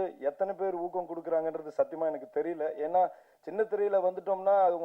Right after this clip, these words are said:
வந்து வெள்ளித்திரையில ஏத்துக்க மாட்டாங்க அப்படின்றதெல்லாம் ஒரு காலத்துல இருந்தது. ஆனா இன்னைக்கு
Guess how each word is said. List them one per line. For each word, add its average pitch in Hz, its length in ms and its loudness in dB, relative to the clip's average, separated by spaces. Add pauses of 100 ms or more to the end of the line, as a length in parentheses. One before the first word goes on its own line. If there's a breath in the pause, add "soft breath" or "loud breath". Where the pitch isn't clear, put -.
வந்து 170 180 -6
வெள்ளித்திரையில 185 600 -4
ஏத்துக்க 185 340 -6
மாட்டாங்க 170 380 2
அப்படின்றதெல்லாம் 165 580 0
ஒரு 156 100 -4
காலத்துல 156 480 2
இருந்தது. 160 320 -4 (160)
ஆனா 147 180 0
இன்னைக்கு 170 320 -6